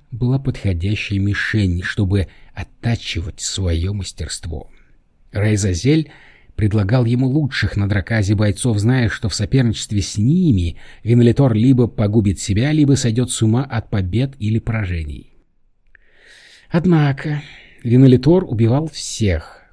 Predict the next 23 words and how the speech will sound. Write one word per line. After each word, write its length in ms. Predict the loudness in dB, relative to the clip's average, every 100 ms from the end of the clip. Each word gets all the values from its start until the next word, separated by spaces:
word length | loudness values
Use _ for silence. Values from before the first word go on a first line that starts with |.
| -12
кто 240 | -4 -2
оказывался 600 | -2 -2 -2 -4 -6 -4
перед 260 | 0 0 0
ним. 300 | -4 -6 -14 _ _ _ _ -20 _
Наконец, 1040 | -6 -4 -4 -4 0 0 0 -4 -12 -14 _ _ _ _ _
Рейзазель, 1040 | -4 -2 0 -2 -4 -2 -2 0 -2 -6 _ _ -8
понимавший, 540 | 0 2 2 0 -2 -4
что 300 | -4 -2 -2
верить 520 | 2 2 4 2 0
должны 480 | -2 -2 -2 0 0
в 100 | 0
любую 500 | 0 0 0 0 0
ложь, 340 | -2 -4 -8 -20 _ -20 -6
предложил 500 | 2 4 4 2 2
в 120 | 0
качестве 420 | -2 -2 -2 0 2
противника 640 | 2 0 0 0 -2 -4
себя, 560 | -2 -2 0 0 -4 -10 _ _ _ _
зная, 360 | -2 0 2 0
что 200 | -2 -2
серебряные 640 | 2 2 4 4 4 2
огни 320 | 2 4 2
Дзинча 680 | 2 -2 -2 -2 -4 -4